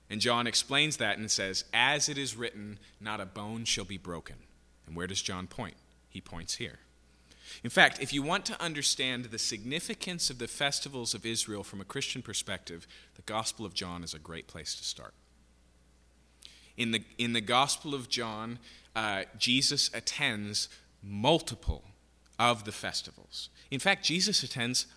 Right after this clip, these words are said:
Hanukkah, the Feast of Dedication, in the Gospel of John. He attends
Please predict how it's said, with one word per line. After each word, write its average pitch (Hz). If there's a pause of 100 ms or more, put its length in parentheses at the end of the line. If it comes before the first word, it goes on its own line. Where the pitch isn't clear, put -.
(120)
Hanukkah, - (320)
the 113
Feast -
of 131
Dedication, 123 (280)
in 101
the 98
Gospel 87
of 76
John. 67 (380)
He 131
attends 147